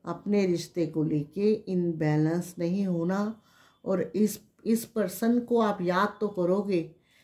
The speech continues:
लेकिन अपनी कोई बुजदिली वाली हरकत नहीं करनी, क्योंकि जहाँ आपने ये कोई हरकत करी रिश्ता बनते बनते फिर पहले वाले मोड़ पे आ सकता है। और आपको पॉजिटिव बने रहना है।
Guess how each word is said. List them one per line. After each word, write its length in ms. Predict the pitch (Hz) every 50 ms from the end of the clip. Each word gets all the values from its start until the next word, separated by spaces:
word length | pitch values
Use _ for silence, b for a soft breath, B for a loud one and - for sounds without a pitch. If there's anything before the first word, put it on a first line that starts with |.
| b b b
लेकिन 320 | 185 185 180 180 196 190 -
अपनी 320 | 185 180 - - 202 202
कोई 300 | - - 190 196 208 214 185
बुजदिली 500 | 175 180 180 175 180 175 175 180 180 170
वाली 300 | 170 170 160 165 175 180
हरकत 400 | 156 175 160 156 156 - 165 - -
नहीं 280 | 156 160 165 185 190 180
करनी, 380 | - 170 - 151 151 151 147 151 151 b b b b b b _ _ -
क्योंकि 320 | 208 208 208 208 220 220 208 175 -
जहाँ 480 | - 185 185 180 190 226 247 254 254 -
आपने 460 | - 196 190 190 190 185 202 202 202 202
ये 200 | 196 190 190 185
कोई 200 | 185 180 175 170
हरकत 460 | 175 165 165 156 - 170 160 156 - -
करी 260 | 156 175 202 220 226 226 233 B B B B B -
रिश्ता 400 | 175 175 170 175 - - 208 202 185
बनते 380 | 160 170 165 175 165 170 170 160
बनते 360 | 156 156 151 156 156 185 185
फिर 220 | 185 190 185 180 180 - -
पहले 340 | 180 170 170 170 175 175 170 - - -
वाले 160 | 170 160 165 160
मोड़ 240 | 156 151 151 151 143
पे 260 | 147 - 208 254 330 - b b b b b b b b b -
आ 160 | 165 170 165
सकता 400 | 156 156 160 151 - - - 143
है। 360 | 139 147 143 156 156 156 b b b b b b -
और 160 | 175 175 170
आपको 560 | 165 - - 170 185 202 202 - - - 214 208
पॉजिटिव 560 | 214 - 170 160 165 175 175 175 208 208 175 165
बने 240 | 180 170 175 175
रहना 280 | 165 165 156 151 160 175
है। 320 | 196 208 208 220 226 226